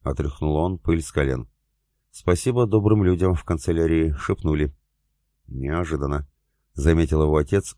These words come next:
никак не прокомментировав падение. "Очень неожиданно". Втянул он воздух из трубки, пустив кольцо дыма. "Что делать будем?" плюхнулся Иван в кресло у стола. "За уши и домой?" "Хе-хе-хе".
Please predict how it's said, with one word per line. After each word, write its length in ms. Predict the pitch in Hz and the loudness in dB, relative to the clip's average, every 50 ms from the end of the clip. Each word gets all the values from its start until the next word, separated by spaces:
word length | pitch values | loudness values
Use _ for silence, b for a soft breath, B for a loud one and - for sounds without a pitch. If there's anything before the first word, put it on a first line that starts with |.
| _ | _
никак 400 | - 82 78 73 - 90 90 - | -6 -6 -6 -2 -2 -2 -2 -2
не 80 | - 80 | -6 -4
прокомментировав 840 | - - 76 - - 73 76 76 71 - 82 76 76 73 71 71 | -4 -4 -4 -2 -2 -2 -2 -4 -2 -2 -2 0 0 0 0 0
падение. 540 | - 80 76 69 69 65 65 65 65 64 - _ _ _ _ _ _ _ _ _ _ | -2 -2 -2 -2 -2 -2 -2 -4 -6 -6 -10 _ _ _ _ _ _ _ _ _ _
"Очень 340 | - 95 85 - - 78 76 | -2 -2 -2 0 -2 -4 -2
неожиданно". 640 | 78 76 78 73 65 78 71 73 71 71 71 71 - _ _ _ _ _ _ _ _ _ _ - | 0 -2 -2 0 -2 -2 -2 0 0 -2 -2 -4 -8 _ _ _ _ _ _ _ _ _ _ -20
Втянул 380 | - - - 87 85 85 80 | -6 -2 -2 0 2 2 0
он 140 | 80 80 78 | 0 0 0
воздух 400 | 78 82 82 73 65 76 71 - | 0 0 -2 0 -2 -4 -2 -2
из 120 | 80 - | -6 -4
трубки, 420 | - - 95 92 - - - 73 65 64 | -2 -4 -4 -4 -4 -4 -2 -2 -2 -2
пустив 320 | - 82 78 - - 78 - | -4 -6 -6 -4 -4 -4 -2
кольцо 300 | - 78 71 - - 71 | -2 -6 -4 -2 -4 -4
дыма. 320 | 64 65 62 58 57 - _ _ _ _ _ _ _ _ _ _ _ _ _ _ _ _ | -4 -2 -4 -6 -8 -10 _ _ _ _ _ _ _ _ _ _ _ _ _ _ _ _
"Что 260 | _ - - - 104 | _ -20 -2 -2 -2
делать 340 | 101 80 73 76 78 82 80 | 0 2 2 2 2 2 0
будем?" 380 | 78 85 90 82 90 90 80 - _ _ _ _ _ _ _ | 0 -4 -2 -2 -2 -4 -4 -8 _ _ _ _ _ _ _
плюхнулся 500 | - 76 76 71 - - 71 69 - 71 | -2 -2 -2 0 0 -2 -2 -2 0 0
Иван 280 | 71 71 76 82 87 85 | 0 2 2 0 0 -2
в 100 | - - | -4 -6
кресло 320 | - 71 73 69 - 78 | -4 -4 -4 -2 -2 -4
у 60 | 69 67 | -4 -4
стола. 360 | - - 67 65 65 60 - _ _ _ _ _ _ _ _ _ _ _ _ _ _ | -4 -4 -2 -2 -2 -4 -4 _ _ _ _ _ _ _ _ _ _ _ _ _ _
"За 240 | - 65 62 71 80 | -14 -8 -4 -2 -2
уши 320 | 85 92 92 - - 90 | -2 -2 -2 -2 0 0
и 60 | 85 | 0
домой?" 400 | 80 87 85 95 104 107 104 - _ _ _ _ _ _ _ _ _ _ _ _ _ _ _ _ _ | 0 0 0 0 -2 -2 -4 -8 _ _ _ _ _ _ _ _ _ _ _ _ _ _ _ _ _
"Хе-хе-хе". 840 | - - - 87 87 - - 104 92 - - - 76 71 67 64 | -20 -6 -4 -4 -4 -2 -2 -4 -4 -4 -4 -4 -2 -2 -2 -4